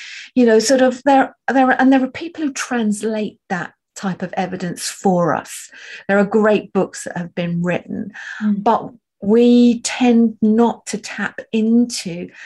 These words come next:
Speaker 1: that type of data and evidence that could completely transform our practice, let alone all the big data and the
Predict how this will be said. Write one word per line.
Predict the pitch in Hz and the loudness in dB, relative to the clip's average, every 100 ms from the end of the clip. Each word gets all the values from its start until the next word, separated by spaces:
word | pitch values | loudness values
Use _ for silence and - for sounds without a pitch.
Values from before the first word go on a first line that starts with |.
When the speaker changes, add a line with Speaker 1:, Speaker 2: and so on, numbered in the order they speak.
| - | -10
Speaker 1:
that | 185 233 247 - _ - | -2 0 0 -4 _ -10
type | - 185 190 | -4 -2 -2
of | 165 | -6
data | 180 165 170 - | -4 -4 -6 -10
and | 180 180 | -8 -6
evidence | 175 170 180 190 - | -8 -8 -8 -8 -8
that | - - | -8 -8
could | 226 | -4
completely | 262 254 - - 330 359 302 | -4 -4 -8 -6 -4 -4 -6
transform | 285 285 269 254 - 240 220 | -6 -2 0 0 0 0 2
our | 208 | -2
practice, | 208 269 - - - - - - 208 | -2 -6 -8 -14 -14 -14 -16 -8 0
let | 233 285 | 2 4
alone | 311 277 269 254 233 | 4 4 4 4 4
all | 233 | 4
the | 214 | 2
big | 226 220 190 | 0 -2 0
data | 220 220 220 208 | -2 -2 -2 -2
and | 208 202 | 0 0
the | 202 | -2